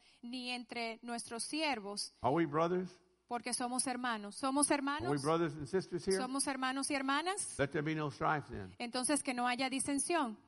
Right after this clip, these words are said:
Speaker 2: 'cause we're brothers.
Speaker 1: porque somos hermanos.
Speaker 2: Amen?
Speaker 1: Amén.
Speaker 2: Everybody say amen to that?
Speaker 1: Amén.
Speaker 2: No strife.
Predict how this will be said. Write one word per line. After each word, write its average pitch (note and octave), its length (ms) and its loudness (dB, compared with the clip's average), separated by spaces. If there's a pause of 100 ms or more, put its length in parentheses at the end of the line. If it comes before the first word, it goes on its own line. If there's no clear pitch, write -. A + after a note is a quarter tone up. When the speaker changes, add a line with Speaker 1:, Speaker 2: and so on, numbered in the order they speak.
Speaker 2:
'cause A2 140 -4
we're A#2 160 -2
brothers. B2 320 0 (200)
Speaker 1:
porque A#3 260 -4
somos A#3+ 320 0
hermanos. B3 680 -4 (560)
Speaker 2:
Amen? C#3 420 0 (360)
Speaker 1:
Amén. A#3 440 -2 (120)
Speaker 2:
Everybody C3 320 2
say C#3+ 180 2
amen D3 220 0
to C#3+ 80 -2
that? E3 240 0 (220)
Speaker 1:
Amén. A#3+ 500 0
Speaker 2:
No C3+ 120 0
strife. D3 300 0